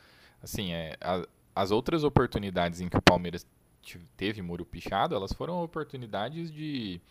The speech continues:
em que o Palmeiras estava, tipo, brigando pra não cair. Então, assim, é,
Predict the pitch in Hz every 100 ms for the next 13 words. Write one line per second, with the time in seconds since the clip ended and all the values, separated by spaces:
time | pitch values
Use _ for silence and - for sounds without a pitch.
0 | - _ _ _ _ _ - 95 110 110
1 | 95 101 - 170 107 90 - - 85 85
2 | 90 87 82 85 - 80 92 80 78 -
3 | 90 87 - 92 - 90 76 _ _ _
4 | _ _ _ _ _ _ - 78 60